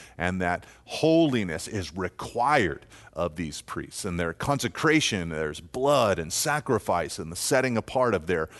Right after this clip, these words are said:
bodies to God. The idea is that they're meant to be holy,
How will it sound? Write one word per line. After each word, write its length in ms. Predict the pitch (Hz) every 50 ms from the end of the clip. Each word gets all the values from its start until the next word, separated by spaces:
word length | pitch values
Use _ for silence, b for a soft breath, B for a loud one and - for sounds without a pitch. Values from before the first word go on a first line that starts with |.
| B B B B B
bodies 840 | - - - 113 113 135 151 156 147 117 98 90 85 82 - - - _ _ _ -
to 420 | - - - 151 156 160 160 143
God. 460 | 104 - 113 120 139 127 95 85 82 - B B B
The 140 | B 123 139
idea 300 | 143 123 120 165 196 175
is 100 | 117 -
that 120 | 113 107
they're 140 | - 117 104
meant 480 | 98 92 101 110 127 160 214 247 247 -
to 140 | - 98 80
be 140 | 87 80
holy, 500 | 73 - - 73 73 71 71 73 85 92